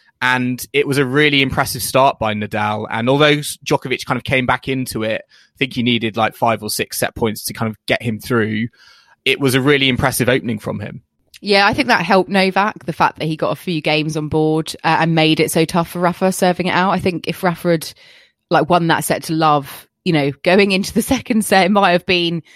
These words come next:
Speaker 2: it may well have gone the, the way of the final last year. It, it may have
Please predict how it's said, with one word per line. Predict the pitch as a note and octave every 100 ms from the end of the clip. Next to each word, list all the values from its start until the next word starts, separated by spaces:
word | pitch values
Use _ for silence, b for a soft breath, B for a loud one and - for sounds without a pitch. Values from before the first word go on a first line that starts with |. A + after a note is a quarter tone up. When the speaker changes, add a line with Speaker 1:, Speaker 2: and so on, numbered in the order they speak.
| b b
Speaker 2:
it | C#4+
may | C4+ D4+ C4+
well | G3+
have | F#3
gone | F3+ E3+ D#3 D3 _
the, | E3 D3
the | - D#3
way | D#3 D3+ D3+ C#3+ -
of | D3+
the | -
final | - D3+ D3 D3
last | C#3+ C#3+ -
year. | D#3 C#3+
It, | C3+ C#3 -
it | D3
may | D3 D3+
have | D3 C3+